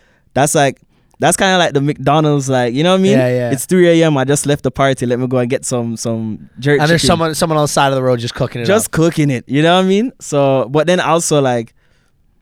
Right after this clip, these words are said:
Speaker 1: when I'm down there, I'm thinking about, like, "Hey, you know, I could go for, like, a, I could go for, like, a, like, some Korean fried chicken right now."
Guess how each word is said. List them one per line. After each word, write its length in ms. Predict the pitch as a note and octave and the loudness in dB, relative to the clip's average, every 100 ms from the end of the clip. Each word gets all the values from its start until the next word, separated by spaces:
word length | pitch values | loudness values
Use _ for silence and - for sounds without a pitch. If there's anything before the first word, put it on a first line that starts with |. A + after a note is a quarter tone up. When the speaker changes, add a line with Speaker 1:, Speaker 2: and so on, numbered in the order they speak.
| _ | _
Speaker 1:
when 180 | - C3+ | -2 0
I'm 140 | C#3 C3+ | 2 2
down 280 | C#3+ E3 | 2 2
there, 160 | D#3 C3+ | 2 2
I'm 120 | B2+ | 0
thinking 280 | B2+ C#3+ C3+ | -2 -2 -2
about, 240 | B2+ B2 | -2 0
like, 200 | A#2 A2+ | 0 -2
"Hey, 280 | G#2 A3 D3+ | -4 -2 -2
you 140 | C3+ C#3 | 0 0
know, 160 | C#3 | 0
I 80 | C3+ | -2
could 140 | D#3 | -4
go 100 | C#3+ | -6
for, 160 | C#3 A#2+ | -4 -4
like, 260 | A2+ G#2+ - | -4 -6 -10
a, 300 | G2 G2 - _ _ _ _ | -12 -14 -20 _ _ _ _
I 60 | A2+ | -14
could 140 | B2 | -6
go 100 | C3 | -4
for, 160 | B2+ B2 | -2 -4
like, 240 | A#2 A2 | -4 -6
a, 240 | G#2+ G2+ - | -8 -10 -12
like, 320 | F#2+ F2+ - | -14 -16 -14
some 160 | - | -12
Korean 360 | A2 G#2+ G#2+ G#2 | -8 -8 -6 -8
fried 240 | - G2 | -10 -16
chicken 280 | - - F#2 | -16 -18 -16
right 200 | F2+ F2 | -16 -16
now." 260 | C2 G1+ | -18 -20